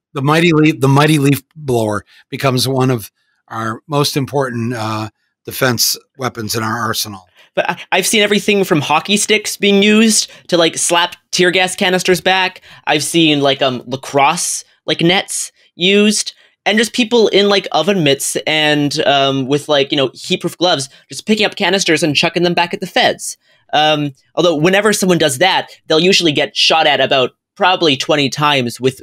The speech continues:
Speaker 2: r-, r-, with rubber bullets, 'cause the feds and the police really don't like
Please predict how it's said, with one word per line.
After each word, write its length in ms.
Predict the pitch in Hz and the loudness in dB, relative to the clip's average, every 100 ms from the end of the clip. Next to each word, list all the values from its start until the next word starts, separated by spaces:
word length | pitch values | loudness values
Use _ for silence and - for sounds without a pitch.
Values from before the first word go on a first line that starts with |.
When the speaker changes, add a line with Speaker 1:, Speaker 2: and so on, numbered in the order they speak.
| - | -14
Speaker 2:
r-, 420 | 104 139 139 147 | -6 -4 0 2
r-, 60 | 151 | 2
with 240 | 143 139 - | 0 -2 -4
rubber 260 | 139 156 131 | 0 0 2
bullets, 320 | 143 110 - | 0 0 0
'cause 220 | 135 120 - | -2 -2 -6
the 120 | 139 | -6
feds 420 | - 160 151 135 | 0 0 -2 -4
and 180 | - 139 | -2 -2
the 60 | 131 | -2
police 360 | 139 135 - - - _ _ | -2 -2 -2 -12 -20 _ _
really 500 | - 165 214 247 196 | -10 0 4 4 4
don't 280 | 139 175 143 | 4 2 2
like 280 | 131 135 117 | 0 0 0